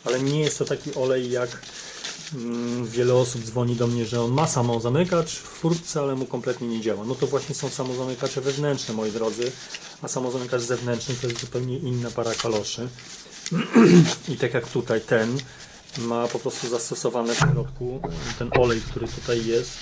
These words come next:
To jest taki olej bardzo podobny, chyba bardzo podobny o charakterystyce, co kiedyś gdzieś o tym przeczytałem. Yy, przy tych, przy tych samozamykaczach, przy opisie.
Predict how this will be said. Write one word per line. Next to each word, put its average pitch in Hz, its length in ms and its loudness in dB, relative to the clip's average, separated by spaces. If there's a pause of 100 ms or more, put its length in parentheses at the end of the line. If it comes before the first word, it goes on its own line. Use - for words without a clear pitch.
(140)
To - 60 -6
jest - 220 -6
taki - 220 -4
olej 127 200 4
bardzo 120 260 0
podobny, 113 380 -2 (400)
chyba 113 360 2 (200)
bardzo 107 280 -6
podobny 113 400 -2
o 113 60 -2
charakterystyce, 113 580 -4
co - 160 -10
kiedyś 110 320 -8
gdzieś 110 320 -10
o 113 40 -6
tym 113 280 -10
przeczytałem. 113 520 -10 (880)
Yy, 139 80 -8 (1400)
przy - 220 -4
tych, - 140 -4 (240)
przy - 140 -10
tych - 140 -10
samozamykaczach, 110 680 0
przy - 220 -4
opisie. 151 380 -4